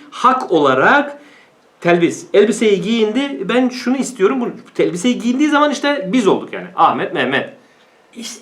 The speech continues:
Speaker 2: isteme gayreti meydana çıktı.
Speaker 1: Evet, o zaman da istedi. İsterken de bulunduğu hal, konum neyi istemesini gerektiriyorsa onu istedi kişi. Yani şunu isterken şunu da isteme ihtimali yoktu.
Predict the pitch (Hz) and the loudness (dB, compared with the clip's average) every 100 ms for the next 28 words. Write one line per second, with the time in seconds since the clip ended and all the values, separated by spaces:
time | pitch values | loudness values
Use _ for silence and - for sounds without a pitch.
0 | - - - - 240 - - - - - | -18 -18 -12 -4 -4 -2 -4 -4 -6 -12
1 | - 175 - - - - - - - - | -14 -12 -10 -8 -8 -8 -10 -12 -20 -20
2 | _ _ _ - 147 117 - 202 185 165 | _ _ _ -4 -2 -2 -2 2 4 4
3 | 175 247 190 - 156 - - 175 - 269 | 2 -2 -2 -2 0 -2 -6 -10 0 0
4 | 285 240 175 220 - - - _ - 127 | 2 2 2 -2 -4 -16 -20 _ -12 -2
5 | 170 208 214 214 240 277 285 - - - | 4 4 4 2 2 2 0 -6 -20 -2
6 | 170 180 117 - - _ _ - 156 180 | 2 4 2 -6 -20 _ _ -2 2 4
7 | 285 - - - _ 127 139 160 285 294 | 4 0 -12 -20 _ -2 2 2 2 -2
8 | - 285 269 254 - 285 240 214 214 226 | -4 -2 0 -2 0 -2 2 4 4 0
9 | - 254 294 277 247 214 151 131 120 98 | -2 0 2 2 2 2 2 -2 -6 -8
10 | - - - - _ _ _ _ - _ | -14 -14 -14 -16 _ _ _ _ -20 _
11 | 151 190 196 - - - - - 208 247 | 0 4 4 0 -14 -20 -18 -2 2 2
12 | - 269 269 262 190 - 214 247 247 180 | 2 0 2 0 -2 0 0 2 0 -2
13 | - 226 240 - 226 214 214 196 220 - | 0 0 0 -2 2 2 2 2 2 2
14 | - | -2